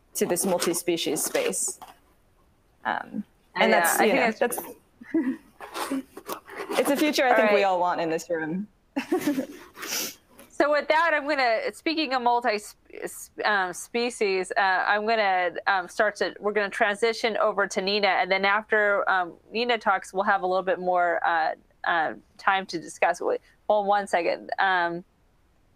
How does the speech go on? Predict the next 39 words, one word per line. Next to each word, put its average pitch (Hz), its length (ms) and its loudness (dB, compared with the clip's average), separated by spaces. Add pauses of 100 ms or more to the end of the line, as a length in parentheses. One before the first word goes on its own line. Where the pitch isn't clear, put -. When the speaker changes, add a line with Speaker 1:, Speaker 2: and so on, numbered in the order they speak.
(160)
Speaker 2:
so - 640 0
there's, 233 200 4
there's 240 260 0
one 262 240 4 (100)
co-, 277 240 2
there's 247 220 2
one 269 160 2
comment 262 440 2
says, 196 520 0 (100)
uh, 190 320 2 (140)
to - 120 -6
you, 196 120 0
it 185 100 -2
says, 185 220 -4
"In 190 80 -4
the 190 80 0
final 247 360 2
slide, 208 360 0
you 196 100 -2
were 196 80 0
suggesting 190 600 -2
that 170 140 0
these 180 200 -6
microbes 202 680 0
as - 280 0
augmenting 196 640 -2
garments 233 540 0 (320)
or 196 140 2
as 190 460 0
integrated 190 840 -2
into 190 240 -8
the 175 80 -2
skin." 165 500 -2 (640)
Um, 170 320 2 (480)
I - 20 2
guess 208 160 4
that's 220 200 2
a 196 40 -2
comment - 640 0